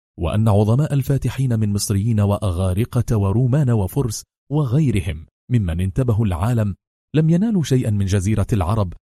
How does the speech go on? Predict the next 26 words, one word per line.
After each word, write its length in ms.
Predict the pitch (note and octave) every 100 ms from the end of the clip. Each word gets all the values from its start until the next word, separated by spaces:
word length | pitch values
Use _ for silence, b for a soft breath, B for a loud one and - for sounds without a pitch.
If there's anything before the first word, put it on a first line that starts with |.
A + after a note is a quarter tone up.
| _ -
التي 360 | C3+ D3 D3+ C#3+ -
أوصدت 440 | F#3 C3+ G#2+ G2+
دونهم 460 | F2 A2+ G2 E2+ G2
أبوابها. 680 | G#2 E2+ F#2+ F2 E2+ E2 - _ _ _ _ _ _ -
نعم، 340 | A2 D#2+ C#2+ D#2 _ _ -
إن 160 | C#3+ D3
جزيرة 440 | B2+ B2+ F3 D#3 C#3+
العرب 400 | B2+ G#2 A2+ G#2+
كانت 380 | - A2+ G#2 -
حين 260 | B2+ G#2+
ظهور 360 | G2 G2 A#2 G2
محمد 480 | F2 - A#2 F#2+ E2+ _ -
تحت 240 | - - B2+
خطر 380 | - C#3 A2+
الغزو 420 | G#2+ F#2+ A2 F#2+ G2+
الأجنبي 640 | G2+ G#2+ F2+ F#2 F#2+ F#2+
المرهوب، 520 | E2+ F#2 F2 A#2+ - - _ _ _ -
وإن 280 | F2 A2+ B2
الأحباش 520 | A#2+ - B2+ E3+ D#3+
استولوا 440 | D3 E3+ D3+ C#3
في 160 | A#2+ A#2+
سنة 240 | C3 B2 A2+
خمسمائة 680 | G#2 A#2+ - G#2+ A#2 - A#2+
وخمسة 600 | G2+ F#2+ C3 A#2+ G#2 A2
وعشرين 540 | E2+ D#2+ E2+ A#2+ A2+ G#2+
للميلاد 680 | G2+ B2+ A#2 A2 B2+ A#2+